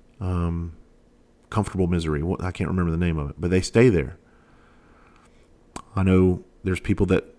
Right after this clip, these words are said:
they've tried to move on, and they've gotten, you know, they've, they've gotten some strides in, and then guess what? All roads lead back to safety and security. At some point,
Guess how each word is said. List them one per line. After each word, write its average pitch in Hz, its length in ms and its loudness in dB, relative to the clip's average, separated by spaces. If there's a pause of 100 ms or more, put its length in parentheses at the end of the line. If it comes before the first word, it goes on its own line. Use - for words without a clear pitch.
(500)
they've 95 220 4
tried 104 320 4
to 101 80 2
move 101 240 4
on, 104 200 4
and 98 140 4
they've 92 120 2
gotten, 92 440 2
you 92 140 0
know, 92 180 4
they've, 92 300 4
they've 87 160 2
gotten 92 260 2
some 95 160 -2
strides 95 500 4
in, 101 140 4
and 110 180 4
then 92 300 2 (160)
guess 92 240 2
what? 104 300 4
All 95 180 4
roads 98 340 6
lead 98 280 4
back 107 320 4 (240)
to - 100 -12
safety 90 400 2
and 92 100 0
security. 101 520 2 (760)
At 110 100 2
some 175 200 6
point, 131 380 6